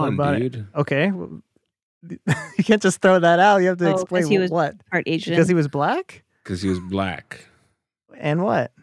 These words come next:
Speaker 3: An Asian.
Speaker 1: An Asian.
Speaker 2: <laughs>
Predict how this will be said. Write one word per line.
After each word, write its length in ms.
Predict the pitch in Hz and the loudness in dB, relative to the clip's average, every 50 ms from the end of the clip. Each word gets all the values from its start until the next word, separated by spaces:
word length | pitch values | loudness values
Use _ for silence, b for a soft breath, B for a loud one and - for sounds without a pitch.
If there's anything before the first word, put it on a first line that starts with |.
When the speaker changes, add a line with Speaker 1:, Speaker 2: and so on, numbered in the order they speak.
| _ _ _ _ _ - - - b b b b b b b b b | _ _ _ _ _ -20 -20 -20 b b b b b b b b b
Speaker 3:
An 80 | 185 - | -6 -4
Asian. 480 | - 165 175 190 151 147 151 165 175 - _ _ _ _ _ _ _ - | -2 -4 -4 -4 -4 -4 -4 -6 -6 -10 _ _ _ _ _ _ _ -12
Speaker 1:
An 100 | 101 95 | -8 -6
Asian. 380 | 92 98 101 98 90 87 85 - | -2 -2 -2 -2 -2 -2 -2 -2
Speaker 2:
<laughs> 60 | - | -2